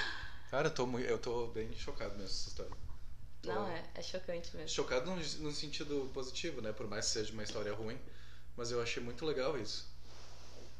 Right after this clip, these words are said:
Speaker 1: Por mais que o contexto não seja legal, né?
Speaker 2: É, foi que nem a Jaque disse, é triste, né? A gente ter
Speaker 1: É
Speaker 2: que,
Speaker 1: triste.
Speaker 2: que fa-, que pensar isso, mas peraí.
Speaker 1: Tá cer-, olha, olha, eu, eu, eu falei, né, que eu tinha medo. Eu, eu posso falar que eu achei legal essa história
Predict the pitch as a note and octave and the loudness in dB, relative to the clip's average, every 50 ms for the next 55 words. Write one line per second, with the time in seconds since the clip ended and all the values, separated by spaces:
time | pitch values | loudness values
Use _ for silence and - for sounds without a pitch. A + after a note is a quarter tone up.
0 | - - - A2+ G#2+ A2 A2+ - - - - - - C#3+ C#3 B2+ - C#3 C3 A2+ | -4 -4 -2 -2 -2 0 0 0 0 0 0 -2 -2 0 0 0 0 0 0 2
1 | C3 C3+ C3+ - B2+ B2+ A2+ - B2 A2+ A2+ A#2 G#2 G2+ G2 G2+ A2 G#2+ F#2+ F#2 | 2 2 2 2 0 0 0 0 0 0 0 0 0 0 2 0 0 0 -2 -2
2 | - - - - - - - - - - - - - - - - - - - - | -4 -4 -4 -4 -4 -4 -4 -4 -4 -4 -4 -4 -4 -4 -4 -4 -4 -4 -4 -4
3 | - - - - - - - - - - - - - - - - - - - - | -4 -4 -4 -4 -4 -4 -4 -2 -2 -2 -2 -2 -2 -2 -2 -2 -2 -2 -2 -2
4 | - - - - - - - - - - - - - - - - C4 - - F#3 | -2 -2 -2 -2 -2 -2 -2 -4 -2 -2 -2 -2 -2 -2 -2 -2 -2 0 0 0
5 | F#3 - F#3+ F#3 F#3 G3 G3 - G#3 - B3+ G3+ A3+ A#3 - A3 G3 G3 - G3 | 0 2 2 2 2 4 6 4 4 4 4 2 2 4 6 6 6 6 4 4
6 | A3 B3 F#4 F#4 - - - F#3+ F3+ F3 E3+ E3+ E3+ E3+ F3+ - - - F#3 - | 4 4 4 4 4 4 4 2 4 4 4 4 2 2 0 -2 -2 -2 -2 -2
7 | - F3+ E3 D#3+ C3 B2+ C3+ C3+ - - - F#3 - - F3 E3 E3 E3 - - | -2 -2 -2 -2 0 0 0 0 0 -2 -2 -2 0 0 0 0 0 0 -2 -2
8 | - - F3 F3 F3 - - F3 E3+ D#3+ D#3+ F3+ - - - - - - - - | -2 -2 -2 -2 -2 -2 0 0 0 0 0 -2 -4 -4 -4 -4 -4 -6 -4 -6
9 | G#3+ - - - - - - - - E3 E3 - - - B2 A2+ - G#2+ G#2 G#2+ | -4 -4 -6 -4 -4 -4 -4 -2 0 0 0 0 0 -2 0 0 0 0 2 2
10 | G2+ G2 - G#2+ G#2 G2 G2+ A2 G#2+ G2+ G2+ G2+ G2 G2 F#2 F#2+ F#2+ F#2 - - | 2 2 2 2 2 4 4 4 2 2 2 0 0 0 -2 -2 -2 -2 -2 -2
11 | G#2+ G2+ G2 G2 F#2+ F#2 - - - G#2+ G2 F#2+ F#2+ - - - G2 G2+ - - | -2 0 0 0 -2 -2 -2 -2 -2 -2 -2 -2 -2 -2 -4 -4 -4 -4 -4 -2
12 | F#2+ - - G#2 G#2 - - C#3 A2+ G#2+ - A#2+ G#2 G2 - G#2+ G2 G2 F#2+ F#2 | -2 -2 -2 -2 -2 0 0 0 0 0 0 -2 -2 -2 -2 -2 -2 -2 -2 -2
13 | G2+ A#2 - - A#2 - - - - D3 C3 B2+ C#3 A#2+ | -2 -2 -2 -2 -2 -2 -2 -2 -2 -2 -2 -2 -2 -2